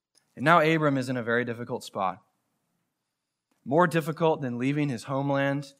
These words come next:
more difficult than accepting the objectively worse land than Lot,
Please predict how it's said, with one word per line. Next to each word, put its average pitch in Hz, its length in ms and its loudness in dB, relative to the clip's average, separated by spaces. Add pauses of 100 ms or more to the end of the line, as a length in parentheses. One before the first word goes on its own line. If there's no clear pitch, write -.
(360)
more 156 160 0
difficult 156 680 -2
than 120 340 -4 (680)
accepting 165 600 4
the 139 160 0
objectively 151 680 0
worse 143 440 0
land 143 420 0
than 123 140 -4
Lot, 139 500 2